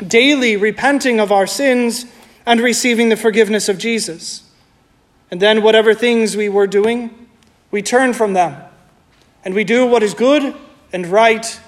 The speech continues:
and true. Second, this collect also recognizes this,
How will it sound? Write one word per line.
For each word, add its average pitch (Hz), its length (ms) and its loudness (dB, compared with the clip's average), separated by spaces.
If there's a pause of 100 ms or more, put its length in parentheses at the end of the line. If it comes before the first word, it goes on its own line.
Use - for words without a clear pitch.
and 185 140 -8
true. 175 420 -6 (1400)
Second, 285 460 0 (140)
this 240 300 -2
collect 262 480 2
also 247 340 2
recognizes 220 760 -2
this, 226 420 -2